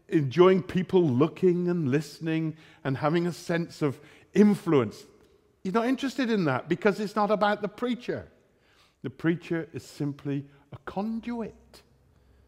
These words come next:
They're a mouthpiece. You know, musical instruments are beautiful, but if they're just sat there looking beautiful,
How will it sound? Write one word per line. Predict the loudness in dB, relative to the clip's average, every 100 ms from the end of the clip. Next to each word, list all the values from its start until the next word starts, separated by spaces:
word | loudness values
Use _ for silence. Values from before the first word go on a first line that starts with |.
| _ _ _
They're | 0 2
a |
mouthpiece. | 2 0 0 -2 -6 -8 -14 -4 -4 -4 -12 -20 -20 -20 -20 -20 _ _ _ _ _ _ _ _ _ _ _ _ _ _ _ _ _ _ _ _ _
You | -2
know, | 2 2 0 -4 -20 _ _ _ -20 -16 0
musical | 6 6 8 8
instruments | 8 4 2 2 2
are |
beautiful, | -2 2 2 2 2 0 0 -6 -8
but | -4
if | -2
they're | 2 2
just | 2 0 2
sat | 0 4
there | 4
looking | 4 2 -2
beautiful, | 4 6 4 2 2 2